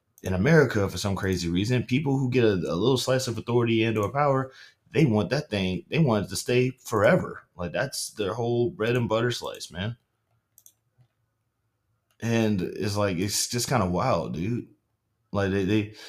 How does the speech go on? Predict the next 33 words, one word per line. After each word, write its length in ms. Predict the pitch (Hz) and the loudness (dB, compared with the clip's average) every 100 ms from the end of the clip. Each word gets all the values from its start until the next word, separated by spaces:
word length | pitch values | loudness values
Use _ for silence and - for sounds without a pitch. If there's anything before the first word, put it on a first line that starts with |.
| - _ | -20 _
it's 140 | 156 | 2
like 160 | 151 139 | 4 6
the 60 | 135 | 4
one 180 | 175 | 4
thing 160 | 160 147 | 4 2
that, 200 | 110 - | 0 -2
the 60 | 117 | 0
sad 280 | 175 185 | 4 6
part 160 | 175 143 | 6 6
about, 380 | 107 101 - 82 | 6 4 0 -4
the 100 | 117 | -2
sad 220 | 127 180 | 2 2
thing 100 | 170 | 4
about 220 | 131 107 95 | 4 2 2
America 340 | 95 95 95 | 0 -2 -2
is 160 | 92 87 | -4 -4
that, 140 | 90 | -2
like, 180 | 90 82 | -2 -2
we 140 | 117 | -2
can 180 | 147 113 | 0 0
basically, 500 | 101 101 98 92 90 | 0 0 -2 -2 0
like, 340 | 90 87 82 | 0 0 -4
prove 440 | - 110 101 92 92 _ - - _ | -2 2 2 0 -4 _ -20 -20 _
that 160 | 92 85 | -2 0
America 440 | 95 113 120 127 | 2 2 2 2
is 240 | 113 87 92 | 2 2 2
basically 360 | 104 101 98 | 2 0 -2
one 260 | 101 101 95 | -4 -2 -2
of 80 | 90 | -2
those 160 | 90 | -2
few 240 | - 117 - | 0 0 0
co-, 180 | 110 - | -6 -2
like, 180 | 135 | -2